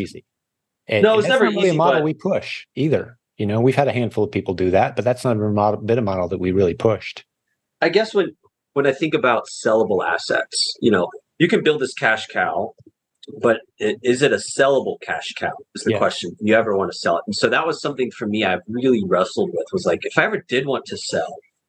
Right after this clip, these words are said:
Speaker 2: who would actually buy it?
Speaker 1: Right.
Speaker 2: You know, because most people in my experience, if, if you're gonna sell a business, somebody doesn't wanna buy a job. They wanna buy a company that's gonna run on its own.
Speaker 1: Mm-hmm.
Speaker 2: Um, there, it depends on the buyer.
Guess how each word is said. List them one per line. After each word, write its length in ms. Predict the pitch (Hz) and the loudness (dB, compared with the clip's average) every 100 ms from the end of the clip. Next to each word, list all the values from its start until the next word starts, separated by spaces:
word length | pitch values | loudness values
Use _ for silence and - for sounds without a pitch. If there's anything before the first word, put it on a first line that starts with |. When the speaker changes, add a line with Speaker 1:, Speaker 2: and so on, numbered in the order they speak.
| - | 0
Speaker 2:
who 120 | 214 | 2
would 120 | 233 | 4
actually 440 | 107 95 - 101 85 | 2 0 -4 -8 -8
buy 240 | - 147 135 | -2 0 0
it? 60 | - _ _ _ _ - | -4 _ _ _ _ -4
Speaker 1:
Right. 80 | 101 | -2
Speaker 2:
You 60 | |
know, 120 | 95 | 0
because 500 | 98 110 127 113 - - _ _ - | -2 0 0 0 -4 -16 _ _ 0
most 240 | 131 131 - | 2 0 -2
people 320 | 131 127 120 | -4 0 0
in 60 | 101 | 2
my 140 | 104 | 0
experience, 540 | 104 - 117 107 104 | 0 -4 -2 -2 -4
if, 80 | 107 - - | -8 -10 -6
if 500 | 98 - - - - | -6 -6 -18 -6 0
you're 100 | 110 | 2
gonna 160 | 98 | 2
sell 320 | 90 - 147 156 | 0 2 2 2
a 60 | |
business, 540 | 95 90 98 92 - _ _ _ _ - | -2 -6 -6 -10 -12 _ _ _ _ -4
somebody 180 | 143 147 | 0 2
doesn't 140 | 135 | 2
wanna 100 | 123 | 0
buy 140 | 110 | 2
a 100 | 101 | 0
job. 440 | 87 - 117 104 90 | -2 -2 0 0 0
They 60 | 107 | -2
wanna 160 | 110 | -2
buy 160 | 101 92 | 0 -2
a 40 | |
company 400 | - - 156 104 | -2 -2 0 0
that's 200 | 92 - | -4 -6
gonna 180 | - 98 | -2 0
run 160 | 90 85 | 0 -4
on 140 | - - | -6 -16
its 140 | - 104 | -4 -2
own. 200 | 92 76 _ - | -2 -4 _ -6
Speaker 1:
Mm-hmm. 380 | 98 82 98 107 | -4 0 2 4
Speaker 2:
Um, 220 | 90 82 - _ _ - | 2 0 -4 _ _ 0
there, 140 | 123 | 2
it 180 | 113 117 | 2 0
depends 360 | 117 - 113 104 | -2 -2 -4 -4
on 60 | 101 | -6
the 60 | - | -6
buyer. 360 | 85 85 85 | -8 -4 -6